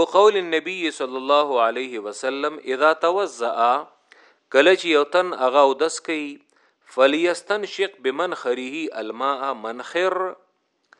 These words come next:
دا د سپېږمې ته وایي۔ کله چې یو تن اودس کوي،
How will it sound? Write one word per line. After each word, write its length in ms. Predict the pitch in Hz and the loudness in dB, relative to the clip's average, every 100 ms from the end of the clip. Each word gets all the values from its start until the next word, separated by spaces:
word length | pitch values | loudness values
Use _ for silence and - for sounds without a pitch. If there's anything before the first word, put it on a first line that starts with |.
| _ _ _ _ 107 | _ _ _ _ 6
دا 140 | 127 | 6
د 80 | 135 | 8
سپېږمې 600 | 127 - - 120 127 135 - | 2 -2 -4 -4 -2 -2 0
ته 60 | 98 | -2
وایي۔ 260 | 92 82 73 _ _ _ _ _ _ _ _ _ _ _ - | -4 -6 -12 _ _ _ _ _ _ _ _ _ _ _ 2
کله 200 | 135 175 | 6 6
چې 100 | 190 | 6
یو 200 | 190 180 | 6 4
تن 240 | 185 214 220 | 4 0 2
اودس 500 | 151 151 185 196 - | 4 4 2 -2 -2
کوي، 360 | 131 123 151 | -2 -2 -6